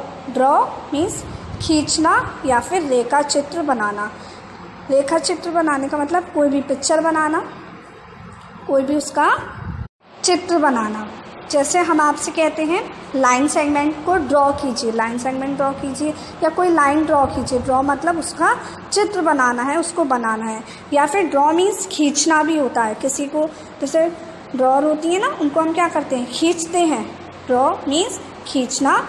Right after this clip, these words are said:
या फिर रेखा चित्र बनाना, डी आर ए डब्ल्यू, ड्रॉ, खींचना, रेखा चित्र बनाना। Next, drink, Drink means पीना, Drink पीना,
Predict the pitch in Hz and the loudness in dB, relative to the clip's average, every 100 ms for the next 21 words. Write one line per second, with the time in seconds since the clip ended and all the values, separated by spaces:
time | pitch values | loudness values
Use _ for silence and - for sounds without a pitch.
0 | - - 269 247 339 294 254 226 247 - | -10 -6 -2 0 0 0 0 0 -2 0
1 | 320 339 381 294 247 214 208 208 220 311 | -2 0 0 0 0 -2 -4 -6 -2 0
2 | 381 262 240 233 247 220 220 214 240 349 | 0 2 2 2 0 0 -2 -4 0 -2
3 | 466 - - - 247 240 359 - - - | -2 -8 -14 -2 2 4 4 2 -6 -10
4 | - 294 233 - 262 392 - - 254 233 | -2 0 0 0 2 2 0 -4 -2 0
5 | 240 226 311 320 - - 277 277 233 202 | 0 0 -2 -2 -8 -12 0 2 2 0
6 | 196 - _ - - - 269 254 269 415 | -4 -10 _ -20 -20 -6 -2 2 2 2
7 | - - - - - - - 277 320 247 | -2 -10 -14 -18 -20 -18 -8 0 2 2
8 | 240 - - - - - 254 247 247 - | -4 -12 -16 -18 -20 -6 -2 0 -2 0
9 | 320 554 - - - - - 349 320 254 | 0 0 -4 -14 -20 -20 -2 2 4 2
10 | 220 - - - 254 254 294 440 - - | 0 -8 -16 -14 -8 -2 0 0 -4 -12
11 | - - - - 349 339 302 208 | -16 -18 -20 -2 2 4 2 0